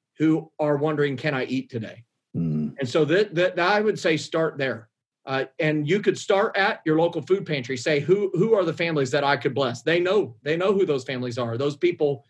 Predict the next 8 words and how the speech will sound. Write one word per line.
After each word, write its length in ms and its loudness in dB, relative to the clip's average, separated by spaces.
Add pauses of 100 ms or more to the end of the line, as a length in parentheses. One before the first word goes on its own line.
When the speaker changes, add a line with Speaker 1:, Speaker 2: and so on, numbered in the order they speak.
(140)
Speaker 1:
who 160 6
are 100 2
already 280 2
on 160 -2
the 120 0
edge. 340 -6 (280)
Start 380 0
there 360 0